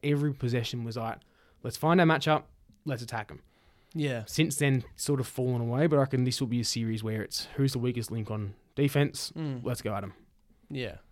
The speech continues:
Speaker 2: it's got to do with stars, even though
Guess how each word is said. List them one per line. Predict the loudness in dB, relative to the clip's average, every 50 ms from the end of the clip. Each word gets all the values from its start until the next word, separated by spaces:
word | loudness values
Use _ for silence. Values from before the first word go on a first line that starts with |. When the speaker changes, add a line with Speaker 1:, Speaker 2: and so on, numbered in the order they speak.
| _ -16
Speaker 2:
it's | -14 -10
got | -10 -10
to | -10 -8
do | -8 -8 -8
with | -8 -10
stars, | -8 -8 -6 -6 -6 -6 -8 -8 -12 -12 -14 _ _ _ _ _ _ _ _ _ _ _ _ _ -20 _ _ -8
even | -8 -6 -6 -4
though | -4 -4 -6 -6